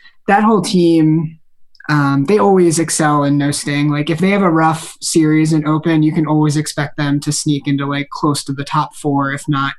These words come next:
get past that in no sting. And they were really good. Um, and then,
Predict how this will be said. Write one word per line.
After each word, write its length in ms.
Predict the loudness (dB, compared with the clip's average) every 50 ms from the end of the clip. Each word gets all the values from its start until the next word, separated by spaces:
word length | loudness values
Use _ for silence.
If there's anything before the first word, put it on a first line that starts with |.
| -12 -10
get 180 | -8 -8 -6 -4
past 320 | -2 -2 -2 -2 -4 -6
that 260 | -8 -6 -8 -6 -6 -4
in 100 | -4 -2
no 140 | -2 -4
sting. 460 | -6 -8 -8 -6 -4 -2 -2 -2 -4 -6 -10 -20 -20 -20 -20 -20 -20 _ _ _ _ -10 -2
And 140 | 0 2 2
they 80 | 4 4
were 140 | 4 4
really 240 | 4 2 2 2 2
good. 500 | 2 0 0 2 2 0 0 -2 -2 -4 -6 -6 -2
Um, 580 | 0 0 0 0 0 -2 -2 0 -2 -2 -2 -4 -12 -20 -20 -20 -20 -20 _ -20 -20 -20 _ -20 -20 -18 -8 -2
and 160 | 0 2 2 4
then, 720 | 2 2 2 2 2 2 2 2 2 2 0 0 -4 -8